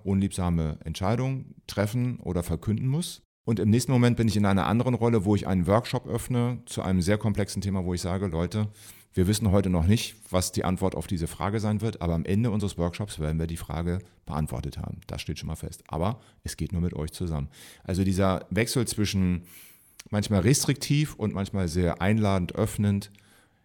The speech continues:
das kriegt man hin. Das ist re-, ma-, nach meiner Auffassung auch sehr stark mit situativem Führen verbunden,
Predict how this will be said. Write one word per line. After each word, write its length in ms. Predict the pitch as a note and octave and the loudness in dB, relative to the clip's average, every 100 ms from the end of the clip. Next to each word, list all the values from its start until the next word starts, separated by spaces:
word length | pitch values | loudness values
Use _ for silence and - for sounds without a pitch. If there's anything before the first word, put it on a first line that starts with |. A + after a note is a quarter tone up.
| _ _ _ | _ _ _
das 160 | F#2+ - | -8 -4
kriegt 180 | - - | -4 2
man 160 | F2+ | 4
hin. 280 | D2+ G#2 A3 | 6 4 4
Das 160 | A2 F#2+ | 0 0
ist 320 | G#2 - - | -2 -4 -4
re-, 100 | A2 - | -6 -4
ma-, 280 | D2+ F#2 - | -2 -2 2
nach 180 | F#2 D#2+ | 0 4
meiner 280 | F2+ C#3+ C3 | 6 6 4
Auffassung 720 | B2+ - - G#2 F#2 - - - | 2 2 2 2 2 -2 -12 0
auch 160 | G#2 | 0
sehr 140 | G#2+ F#2+ | 2 0
stark 200 | G2+ F2+ | 0 0
mit 140 | F2+ | 0
situativem 720 | F2+ F#2 E2+ F#2 F2+ E2+ D#2+ | -2 -2 -2 -2 0 0 0
Führen 240 | - F#2 E2 | -4 -2 -2
verbunden, 520 | D#2+ E2+ B2+ C#3 | -2 -2 -2 -2